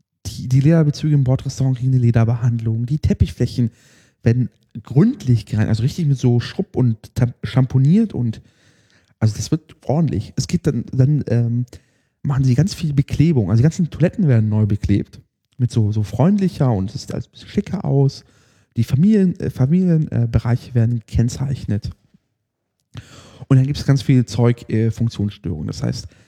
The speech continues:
ähm, die Antriebe werden nochmal überprüft. Ähm,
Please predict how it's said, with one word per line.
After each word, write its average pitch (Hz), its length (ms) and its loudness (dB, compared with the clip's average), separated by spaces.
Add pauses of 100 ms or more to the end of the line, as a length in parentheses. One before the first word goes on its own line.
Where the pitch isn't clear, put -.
(360)
ähm, 107 460 0
die - 80 0
Antriebe 190 320 0
werden 156 140 4
nochmal 147 160 0
überprüft. 135 960 0 (420)
Ähm, 107 540 -4